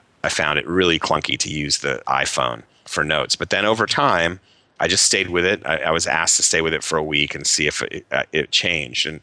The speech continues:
within a few days, it started to change. So within a few days,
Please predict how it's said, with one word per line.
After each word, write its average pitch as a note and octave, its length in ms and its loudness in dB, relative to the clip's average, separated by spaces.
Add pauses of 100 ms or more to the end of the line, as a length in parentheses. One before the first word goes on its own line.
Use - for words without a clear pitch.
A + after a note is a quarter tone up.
(260)
within C#3+ 200 2
a C#3+ 40 0
few C3 200 2
days, A2+ 320 2
it E2 100 -4
started D#2+ 360 2
to D#2 80 -10
change. B1 480 -6 (380)
So E2 180 -2
within F2 200 0
a F2+ 40 0
few F2+ 240 -4
days, D#2 640 0